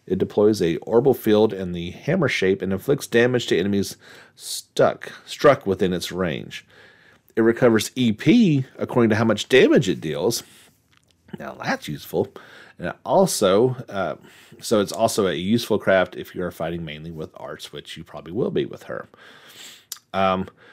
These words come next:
Fairy, uh, I, I guess that's how you say her name. She uses Rapid Burst. Of course, she's got the gun weapon, so it is an attack craft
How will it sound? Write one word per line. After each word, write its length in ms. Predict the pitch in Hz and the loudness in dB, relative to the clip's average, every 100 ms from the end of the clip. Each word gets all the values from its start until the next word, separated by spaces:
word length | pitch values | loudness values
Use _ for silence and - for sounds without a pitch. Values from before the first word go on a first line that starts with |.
| _ | _
Fairy, 600 | _ - 170 196 147 135 135 - _ - | _ 4 6 8 6 2 -4 -20 _ -4
uh, 280 | 92 78 60 | 0 0 -4
I, 140 | 87 95 _ _ - - _ _ | -12 -14 _ _ -20 -20 _ _
I 40 | |
guess 200 | - 98 | -14 -12
that's 120 | 80 - | -10 -12
how 160 | - | -16
you 80 | 71 | -16
say 160 | - 67 | -16 -18
her 180 | 78 | -16
name. 220 | 78 85 95 | -12 -12 -6
She 180 | - 113 | -2 2
uses 280 | 107 104 - | 2 0 -2
Rapid 520 | 87 98 - 90 78 | 0 0 2 -2 2
Burst. 400 | 101 78 - - | 4 4 -2 -14
Of 260 | - - | -20 -20
course, 220 | _ 76 - | _ -16 -16
she's 120 | 76 | -12
got 180 | 76 76 | -12 -12
the 80 | |
gun 300 | 76 87 87 | -8 -4 -4
weapon, 300 | 80 73 90 | -4 -10 -10
so 260 | 82 85 80 | -10 -4 -4
it 100 | - | -2
is 180 | 95 92 | -2 -2
an 80 | 85 | -6
attack 400 | 82 117 117 - | -2 2 2 2
craft 340 | 113 101 | 0 0